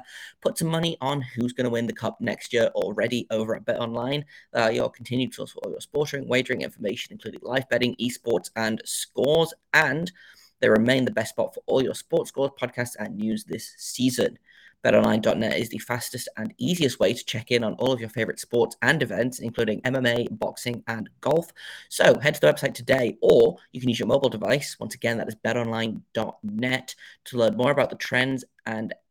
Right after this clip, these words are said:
action, because BetOnline is where the game starts. Kind of on the, on the flip side of that, like, obviously it's gonna be a massive summer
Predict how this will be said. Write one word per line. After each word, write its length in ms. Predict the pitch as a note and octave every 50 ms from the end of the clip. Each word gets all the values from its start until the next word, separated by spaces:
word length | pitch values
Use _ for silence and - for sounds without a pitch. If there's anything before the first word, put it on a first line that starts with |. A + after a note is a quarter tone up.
| _ _ -
action, 520 | D#3 D3 - - - - B2+ C#3+ D#3 D3 C#3+
because 260 | - A#2+ - A2 G#2+
BetOnline 680 | - - B2 C3+ D3+ D#3 D3 C3+ B2+ B2+ B2+ B2+ B2+ A#2+
is 160 | - A#2+ A2
where 460 | A2 A2 A2+ A2+ A#2 A#2+ A#2+ B2 A#2+
the 120 | - - - -
game 540 | A2 G#2 G#2 A2 A2+ A2+ A2 G#2+ G#2 G#2 - _ -
starts. 1300 | - - - - - - - - A2 A#2 A#2+ A#2 A2 G2+ F#2 D#2 - - - - - - - - - - - _ _ _ _ _ _ _ _ _ _ _ _ _ _ _ _ _ _ _ -
Kind 200 | - - F3+ G3+
of 120 | G#3 G3
on 240 | - F#3+ F3+ F3 F3
the, 720 | E3+ E3 D#3+ D#3 D3+ D3 D3 C#3 C3+ C3 B2 A#2+ - - - _ _ _ _ _ _ _ -
on 140 | C#3+ C#3+
the 120 | C#3+ C3+ C3
flip 300 | - - C#3+ C3+ - -
side 480 | - B2 G#2+ G#2 F#2 F2+ E2 - - _ -
of 200 | - A2 G#2+ A2
that, 420 | F#2+ G#2 G2 G2 F#2+ F#2 - - - -
like, 320 | A2 G#2+ G#2+ G#2 - -
obviously 600 | A2+ A#2+ A#2+ A#2 - A2+ A2+ A2 G#2+ G#2+ G#2+ F#2+ -
it's 180 | - G#2+ A2 -
gonna 140 | - G2+ G2+
be 80 | G#2
a 60 | G#2
massive 360 | A2 G#2+ F2 - - - G2 -
summer 380 | - - G#2 A2+ A2+ A2+ -